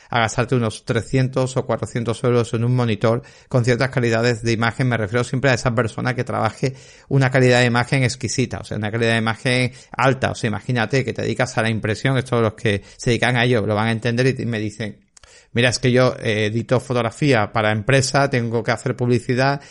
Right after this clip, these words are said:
y a mí si me piden el color rojo, que es el color,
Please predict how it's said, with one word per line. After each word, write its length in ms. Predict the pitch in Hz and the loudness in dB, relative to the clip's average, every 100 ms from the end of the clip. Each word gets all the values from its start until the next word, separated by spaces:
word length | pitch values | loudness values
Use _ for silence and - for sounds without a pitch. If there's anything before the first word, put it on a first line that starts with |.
| - | -6
y 60 | 117 | -2
a 60 | |
mí 80 | 113 | 0
si 100 | - | 0
me 100 | 113 | 2
piden 320 | 139 131 101 - | 4 2 2 0
el 180 | 113 | -2
color 400 | - 110 110 123 | 0 2 4 2
rojo, 520 | 113 139 139 113 101 - | 2 0 2 -2 -4 -2
que 120 | 113 | 0
es 120 | 110 | 2
el 160 | 139 117 | 0 0
color, 560 | 135 120 127 131 123 | 2 4 6 6 4